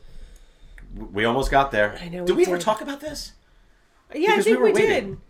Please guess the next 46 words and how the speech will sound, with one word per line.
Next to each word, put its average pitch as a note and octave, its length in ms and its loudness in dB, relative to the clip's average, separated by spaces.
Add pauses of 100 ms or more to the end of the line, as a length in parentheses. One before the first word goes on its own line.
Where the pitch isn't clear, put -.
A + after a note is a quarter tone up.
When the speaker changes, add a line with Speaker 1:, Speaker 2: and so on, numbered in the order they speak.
Speaker 1:
Okay. - 180 -4
Speaker 2:
No, E4 120 2
I'm C#4+ 140 0
sure F4+ 160 -4
that A#3+ 100 -2
we G3 120 -2
talked F#3 260 -6
about F3 240 -8
when F3+ 100 -14
we F3+ 140 -8
almost, F3 500 -10
when G#3+ 160 -8
we A3 220 4
almost A3 420 0
got G3 160 0
on G3 140 -2
a G3 40 -4
reality F#3+ 200 0
Speaker 1:
Well, C3+ 80 4
we C3+ 80 6
had C3 120 6
Speaker 2:
show. B2+ 60 2
Speaker 1:
an B2+ 60 0
audition B2+ 440 0
for A2 140 -6
a G#2 40 4
reality F2 440 2
Speaker 2:
<laughs> - 100 -6
Speaker 1:
show, F#2+ 240 -4
so E2+ 500 -8
that G#2 120 2
was, - 220 -8
that, E3+ 280 -6 (280)
that's C3 220 -10
pretty D#2+ 240 -12
cool. D#2+ 400 -14 (180)
Speaker 2:
Um, A3+ 640 0 (420)
Speaker 1:
Thank - 220 -14
you. C2 80 -18 (720)
Speaker 2:
Can A#3 160 -4
you G#3+ 80 -2
believe G3+ 260 -4
that A3+ 80 -8
Katy A3 260 -4
Perry's G3+ 380 -4
pregnant? G3 500 -10